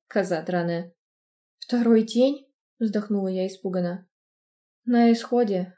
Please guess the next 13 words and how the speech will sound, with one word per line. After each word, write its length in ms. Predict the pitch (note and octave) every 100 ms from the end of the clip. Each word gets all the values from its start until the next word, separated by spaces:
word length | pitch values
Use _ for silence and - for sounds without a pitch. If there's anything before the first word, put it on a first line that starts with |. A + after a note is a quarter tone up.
| _
как 300 | B3 A#3 A#3
и 300 | G#3 G3+ G3
Ринкина 560 | A3+ A3 G#3+ G#3 G3+ G3
жизнь», 480 | G3 F#3+ F3+ F3+ - _
прокаркала 540 | - F#3+ F#3 F3+ F3+ F3
старушка, 640 | F3 F3+ A3 - - G#3+ _ _ _
смаргивая 600 | - B3 C#4+ C4 G3+ F#3
слёзы 520 | F#3 G#3 A#3+ A3+ A3+ _
с 160 | A#3+ A#3
блёкло-жёлтых 840 | G3+ G#3 A#3 G#3+ G#3 F#3 F3+ G3
глаз. 420 | G3 F3+ F3 - _ _ _ _ _ _ _
«А 160 | - G#3+
Тамаран, 520 | A3+ A3 G#3+ A#3 C4